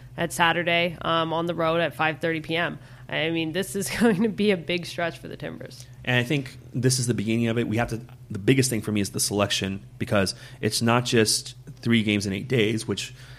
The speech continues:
Speaker 2: by this point, Timbers fans should be used to these kind of challenges. It's road, home, road.
Speaker 1: Yeah.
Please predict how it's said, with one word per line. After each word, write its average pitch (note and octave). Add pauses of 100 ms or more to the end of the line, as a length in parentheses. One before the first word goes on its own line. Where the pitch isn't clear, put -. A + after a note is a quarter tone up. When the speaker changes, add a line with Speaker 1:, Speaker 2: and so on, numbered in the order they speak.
(320)
Speaker 2:
by G2+
this B2
point, C3+
Timbers C3+
fans C#3
should C3
be C3+
used D3+
to C3+
these C3
kind B2+
of A2+
challenges. B2
It's -
road, A2
home, G2
road. F2
Speaker 1:
Yeah. A#1